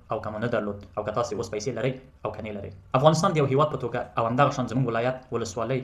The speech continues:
او کلی کیدای شي ډېرې ستونزې ولري چې موږ نشو کولی چې دا ټولې ستونزې حل کړو. خو موږ ټول باید دغه یو سوال ځواب کړو. موږ د خپل کلي، ولسوالۍ، ولایت او بالاخره افغانستان لپاره څه کولی شو؟ او یا داسې پوښتنه کولی شو، «آیا موږ د خپل کلي،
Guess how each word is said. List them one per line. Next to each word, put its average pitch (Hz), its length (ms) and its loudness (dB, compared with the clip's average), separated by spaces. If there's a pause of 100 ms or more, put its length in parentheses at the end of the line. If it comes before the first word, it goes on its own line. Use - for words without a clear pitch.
(380)
او 127 80 6 (160)
کلی 147 180 6 (220)
کیدای 165 260 6
شي 143 100 -2 (280)
ډېرې 170 240 8
ستونزې 131 260 2
ولري 113 240 -2 (140)
چې - 100 -10
موږ 131 140 4
نشو 135 180 0
کولی 117 240 0
چې - 240 -12
دا 120 80 4
ټولې 131 260 2
ستونزې 117 280 -4
حل 107 120 -6
کړو. - 120 -12 (360)
خو 123 100 -2
موږ 135 140 4
ټول 139 180 4
باید 127 140 4
دغه 131 160 4
یو 127 140 2
سوال 123 240 2
ځواب 127 160 6
کړو. 104 100 -6 (300)
موږ 180 160 4
د - 100 -4
خپل 143 220 -2
کلي، 143 160 4 (160)
ولسوالۍ، 127 480 4 (180)
ولایت 127 320 4 (140)
او 117 120 2
بالاخره 135 260 4
افغانستان 117 360 0
لپاره 117 180 -2 (200)
څه 160 100 -2
کولی 104 240 -2
شو؟ - 80 -12 (1120)
او 120 80 2
یا 139 80 8
داسې 147 200 6
پوښتنه 127 240 0
کولی 110 240 2
شو، 107 80 -6 (220)
«آیا 143 100 6
موږ 151 160 6
د 127 80 2
خپل 135 220 0
کلي، 131 160 4